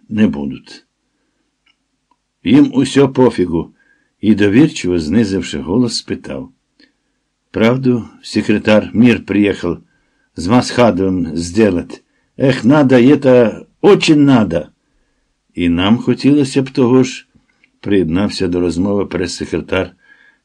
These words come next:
тільки ж чеченці все одно не заспокоїться. Обернуть цей мир собі на користь,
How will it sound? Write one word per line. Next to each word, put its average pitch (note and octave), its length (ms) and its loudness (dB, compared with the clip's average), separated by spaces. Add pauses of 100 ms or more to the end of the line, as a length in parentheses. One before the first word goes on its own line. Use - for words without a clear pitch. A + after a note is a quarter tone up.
(100)
тільки F2+ 400 -2
ж - 80 -10
чеченці E2+ 640 -4
все E2+ 240 -4
одно E2 420 -4 (600)
не G#2+ 160 2
заспокоїться. G#2 1040 -4 (680)
Обернуть C#3+ 640 2
цей C3+ 160 2
мир C3 280 6
собі B2+ 300 2
на A#2 140 2
користь, - 600 -2